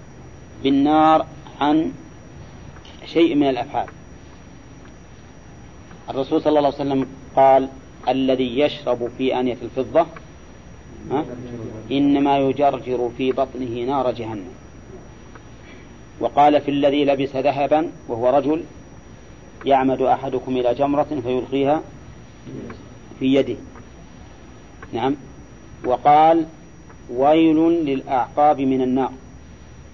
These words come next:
حين فرطوا في أصلها". وقال: "ما أسفل من الكعبين ففي النار". لأن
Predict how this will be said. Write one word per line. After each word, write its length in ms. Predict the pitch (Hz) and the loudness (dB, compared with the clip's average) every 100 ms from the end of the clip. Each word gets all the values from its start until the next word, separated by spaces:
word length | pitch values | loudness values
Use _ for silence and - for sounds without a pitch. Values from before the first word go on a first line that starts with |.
| - - - - - - - - - | -20 -20 -20 -20 -20 -20 -20 -20 -10
حين 220 | 139 131 | -6 -4
فرطوا 460 | 135 127 127 135 | -2 0 0 -2
في 140 | 117 127 | -4 -2
أصلها". 400 | 120 - 123 104 - - - - - - - - - - - - - 127 | -4 -4 -10 -10 -20 -20 -20 -20 -20 -20 -20 -20 -20 -20 -20 -20 -14 -4
وقال: 420 | 123 147 143 139 | 2 6 6 4
"ما 160 | 135 | 2
أسفل 240 | 139 - 131 | -2 -2 -2
من 140 | 131 | 0
الكعبين 460 | 123 120 131 165 180 - - 104 - - - - - - - - - - | 0 -2 2 2 2 -6 -18 -18 -18 -20 -20 -18 -16 -16 -16 -18 -16 -12
ففي 160 | 131 | -2
النار". 300 | 143 143 123 - - - - - - - - - - - 403 - - - - - - - - - | 2 4 2 -2 -16 -18 -20 -20 -20 -20 -20 -20 -12 -10 -10 -12 -18 -20 -20 -20 -20 -20 -18 -4
لأن 560 | 139 160 175 175 170 | 2 4 4 4 4